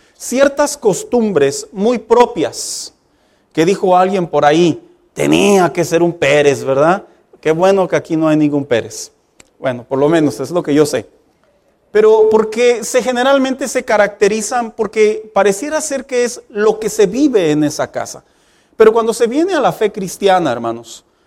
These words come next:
el creyente debe de comprender que Dios también le da algo que le llamamos en el estudio parte de la ética cristiana, del comportamiento,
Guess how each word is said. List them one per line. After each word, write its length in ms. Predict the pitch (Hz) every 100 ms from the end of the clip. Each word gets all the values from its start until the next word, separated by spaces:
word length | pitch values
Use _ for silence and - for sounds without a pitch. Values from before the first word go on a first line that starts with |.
| _ _
el 140 | 165 175
creyente 500 | 180 190 208 202 202
debe 240 | 202 208
de 140 | 196
comprender 760 | 185 147 147 147 156 175 175 - _ _
que 160 | 180 170
Dios 460 | 220 233 196 -
también 360 | 175 165 190 196
le 120 | 190
da 480 | 185 196 190 190 - _ _ _
algo 300 | 180 190 196
que 100 | 196
le 140 | 170 160
llamamos 480 | 151 165 180 180
en 120 | 175 151
el 80 |
estudio 600 | 143 - 180 180 180 180 180 -
parte 360 | 180 180 185
de 80 | 175
la 180 | 151 151
ética 460 | 185 - 165 131
cristiana, 680 | - 127 - 147 139 123 110
del 160 | 117 120
comportamiento, 1080 | 143 120 143 127 135 139 170 160 - 113